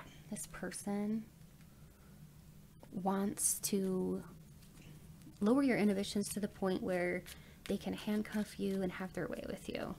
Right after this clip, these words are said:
in a gentle way. They wanna be your, like, knight in shining armor, if this is a male energy. Um, they love your body. They think you're kinda like a, I wanna say, like a,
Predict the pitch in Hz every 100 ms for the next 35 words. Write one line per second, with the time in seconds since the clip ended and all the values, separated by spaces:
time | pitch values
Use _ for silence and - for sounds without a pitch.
0 | - 202 202 190 185 196 - - - -
1 | - - - - - - - - - -
2 | - - 285 277 302 311 254 247 233 233
3 | 214 - - - - - - - 104 104
4 | 101 98 98 196 - - - - 214 196
5 | - - 190 190 185 190 180 180 175 180
6 | 190 196 190 - 196 190 196 196 190 190
7 | 190 196 196 196 196 196 196 190 - -
8 | - - - - - - 196 190 180 175
9 | 180 175 - - 214 196 190 190 170 180
10 | 175 196 269 277 247 - - 190 190 170
11 | - - - - - - 208 240 254 254
12 | 208 - - - - -